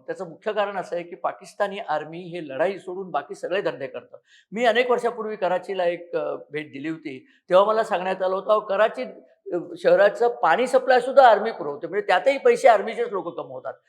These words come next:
असे पैसे कमवता कमवता प्रत्यक्ष लढाई ते विसरूनच गेले. त्यामुळे त्यांना लढायचं नाहीये, त्यांना पैसे कमवायचे, कॉर्नरचे प्लॉट घ्यायचे आणि मौज करायची फक्त. आणि मौज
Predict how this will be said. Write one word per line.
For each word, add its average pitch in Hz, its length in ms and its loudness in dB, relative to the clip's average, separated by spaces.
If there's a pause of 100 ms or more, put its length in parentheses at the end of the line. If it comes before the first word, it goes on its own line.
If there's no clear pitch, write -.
(300)
असे 175 220 -6
पैसे 269 340 4
कमवता 240 380 0
कमवता 240 340 -2
प्रत्यक्ष 254 440 -2
लढाई 254 280 4
ते 269 120 0
विसरूनच 254 480 -2
गेले. 151 240 -2
त्यामुळे 220 520 -2
त्यांना 226 280 6
लढायचं 220 480 4
नाहीये, 240 300 -4
त्यांना 185 240 -2
पैसे 214 340 -2
कमवायचे, 208 500 -4
कॉर्नरचे 196 580 0
प्लॉट 202 300 0
घ्यायचे 185 320 -6
आणि 202 200 -4
मौज 185 400 -6
करायची 160 380 -2
फक्त. 127 320 -16 (420)
आणि 170 120 -8
मौज 175 260 -2